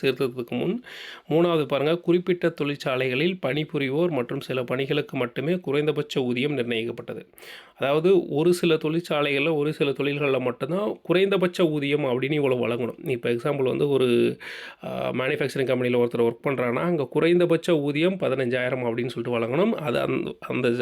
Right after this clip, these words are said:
இடத்துல யார் வந்தாலும் குறைந்தபட்ச ஊதியமா பதினஞ்சாயிரம் வழங்கணும். அதிகபட்சமா எவ்வளவு வழங்கணும்? ஆனா குறைந்தபட்சம் எவ்வளவு வழங்கணும்? ஆனா ஒரு சில இடத்துல என்ன பண்ணுவாங்க அப்படின்னா,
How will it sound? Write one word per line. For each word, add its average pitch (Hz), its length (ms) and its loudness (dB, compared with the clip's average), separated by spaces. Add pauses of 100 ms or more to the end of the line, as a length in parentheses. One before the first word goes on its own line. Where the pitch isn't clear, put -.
(180)
இடத்துல 143 420 2
யார் 135 300 2
வந்தாலும் 147 420 2
குறைந்தபட்ச 175 640 2
ஊதியமா 160 420 2
பதினஞ்சாயிரம் 135 480 2
வழங்கணும். 117 140 -4 (280)
அதிகபட்சமா 180 460 0
எவ்வளவு 143 240 2
வழங்கணும்? 123 240 0
ஆனா 160 160 2
குறைந்தபட்சம் 170 600 2
எவ்வளவு 135 220 4
வழங்கணும்? 120 120 0
ஆனா 156 140 2
ஒரு 151 180 4
சில 151 200 2
இடத்துல 143 160 -2
என்ன 135 160 0
பண்ணுவாங்க 117 400 0
அப்படின்னா, 117 440 -4